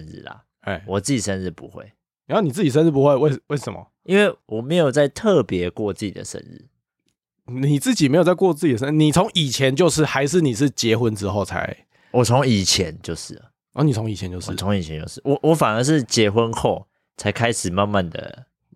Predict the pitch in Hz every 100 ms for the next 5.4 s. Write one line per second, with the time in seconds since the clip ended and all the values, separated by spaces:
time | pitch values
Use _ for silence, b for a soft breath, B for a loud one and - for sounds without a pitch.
0 | _ - 87 - 113 98 98 92 90 92
1 | 92 92 - - - _ _ _ _ _
2 | _ _ - 127 127 131 135 139 117 117
3 | 87 87 85 101 - 92 85 85 80 76
4 | - 92 - - _ _ _ _ _ -
5 | 131 104 92